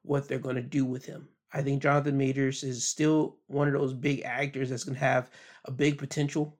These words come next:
down the line. I don't think this is one, uh, situation that's going to completely kill his career. I think this will just be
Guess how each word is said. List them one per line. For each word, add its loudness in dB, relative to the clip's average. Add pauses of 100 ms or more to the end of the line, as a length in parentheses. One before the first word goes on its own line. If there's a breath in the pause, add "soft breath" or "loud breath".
(140)
down 4
the 0
line. 0
I 2
don't 0
think 0
this -2
is -4
one, -2 (520 soft breath)
uh, 0 (260)
situation 0
that's -4
going 0
to -6
completely -4
kill -4
his -2
career. -4
I 0
think -2
this -4
will -2
just -8
be -4